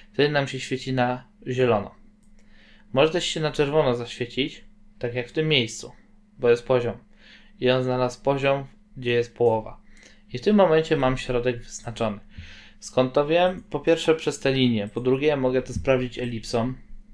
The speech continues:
na przykład tworząc ją z tego miejsca, z shiftem i klikając control,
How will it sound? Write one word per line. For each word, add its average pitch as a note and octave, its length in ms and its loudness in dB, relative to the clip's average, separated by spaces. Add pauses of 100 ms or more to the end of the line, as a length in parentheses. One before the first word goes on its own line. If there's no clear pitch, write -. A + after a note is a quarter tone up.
(420)
na A#2 240 -6
przykład A#2 500 -4 (760)
tworząc B2 520 -2
ją G#2+ 200 -2 (680)
z - 120 -20
tego A#2+ 220 2
miejsca, C3 600 0 (760)
z - 120 -18
shiftem D3+ 640 0 (280)
i A#2 100 -10
klikając A#2 480 -2
control, D#3+ 560 2